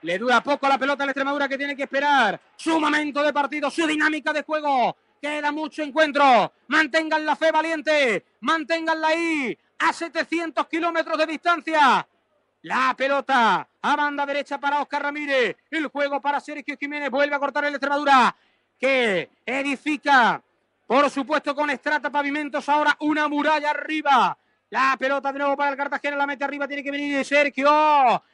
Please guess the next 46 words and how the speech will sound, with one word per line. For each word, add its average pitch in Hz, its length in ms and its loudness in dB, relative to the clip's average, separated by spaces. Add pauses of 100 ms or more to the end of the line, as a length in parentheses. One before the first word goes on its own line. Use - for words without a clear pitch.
(100)
Le 220 140 -4
gana 247 180 -2
la 254 80 2
posición 247 320 -4
a 262 40 0
Aitor 262 300 -2
ahora. 262 560 4
Hay 156 120 -20
falta. 214 680 -2 (520)
Hay 120 80 -20
falta, 226 240 -6
colegiado, 233 380 -4
¿no? 311 200 -8 (500)
No 202 240 -2
pitó 233 260 0
nada, 269 500 4
la 262 120 0
pelota 247 220 -4
para 247 140 -2
Zamora. 277 460 -2
Cuidado 208 600 -2
que 165 60 -16
se 202 100 -8
la 196 80 -6
quita 226 180 -10
Zamora, 254 320 0
la 240 80 2
baja 233 200 -2
Currés 233 200 -2
con 233 140 -6
calidad. 240 540 4 (320)
Ahora 185 340 -2
se - 80 -10
la 220 80 -6
quita 226 160 -12
del 233 100 -6
medio 247 160 -4
Currés 254 760 -4 (300)
y 185 80 -4
el 196 200 0
cuero 254 200 0
se 233 140 -8
va 247 100 2
a 247 40 4
banda, 240 440 0
Diego. 180 720 0